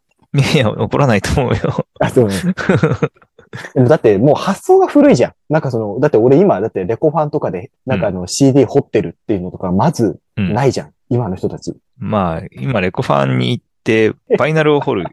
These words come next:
Speaker 1: 掘ってる人はいっぱいいると思うけどね。
Speaker 2: なんかやっぱその、大学生の延長でいくと、俺たちは、俺たちはっていうか、ね、もう、俺しかいないけど、レコファンの、
Speaker 1: うん。
Speaker 2: なんかその、中古一枚買うと二百円引きだよっていう、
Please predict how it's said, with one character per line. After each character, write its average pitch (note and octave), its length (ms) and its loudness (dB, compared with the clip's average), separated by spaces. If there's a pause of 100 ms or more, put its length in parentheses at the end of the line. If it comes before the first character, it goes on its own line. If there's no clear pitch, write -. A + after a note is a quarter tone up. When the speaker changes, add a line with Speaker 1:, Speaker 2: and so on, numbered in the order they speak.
(100)
Speaker 1:
掘 - 100 -20
っ - 40 -20
て - 80 -10
る E2+ 80 -8
人 - 140 -14
は D2+ 80 -8
い - 20 -8
っ - 80 -12
ぱ C#2+ 120 -6
い - 20 -6
い - 20 -8
る - 80 -12
と - 80 -10
思 - 140 -14
う - 40 -18
け - 120 -12
ど - 60 -12
ね。 - 240 -20 (280)
Speaker 2:
な E3+ 120 0
ん - 20 -4
か G2+ 80 0
や G#2 60 2
っ - 40 -10
ぱ B2 120 -2
そ A2+ 140 -4
の、 F#2+ 220 -6 (160)
大 C#3+ 160 4
学 G3+ 200 2
生 G#2 400 2
の G#2+ 160 -6
延 A2+ 100 -4
長 A2+ 160 0
で G#2+ 80 0
い - 20 -4
く - 80 -18
と、 G#2+ 100 0
俺 B2 120 4
た A#2+ 140 -2
ち F#2 120 -8
は、 E2 200 -10
俺 B2 140 0
た G2 100 -2
ち - 80 -8
は E2+ 80 -10
っ - 20 -20
て - 100 -18
い - 20 -20
う - 20 -20
か、 D#2 180 -12 (400)
ね、 G#2 380 -6
も G2 320 -6 (300)
う、 - 40 -20 (160)
俺 C3 180 4
し - 60 -4
か F#2 100 -2
い F2+ 40 -4
な G2 100 -4
い F#2+ 40 -8
け - 100 -10
ど、 D#2 220 -10 (640)
レ B2 100 0
コ D3 160 2
フ D3 40 -6
ァ C#3+ 120 4
ン C#3+ 120 0
の、 C3+ 440 -2 (520)
Speaker 1:
う A#2+ 60 0
ん。 - 20 2
Speaker 2:
な G#2 60 4
ん F#2+ 40 2
か G2 100 -4
そ F#2+ 120 -8
の、 F#2 80 -4
中 D#3 280 4
古 F#2 340 2
一 - 220 -2
枚 A#2 160 0
買 G2 120 -4
う F#2+ 60 -4
と G2 100 -6
二 G2 140 -4
百 B2 320 0
円 G#2 240 0
引 G#2+ 80 -4
き A2+ 100 -4
だ G#2+ 80 -2
よ G#2+ 260 -2
っ - 60 -20
て F2+ 60 -10
い E2+ 240 -10
う、 D2+ 120 -14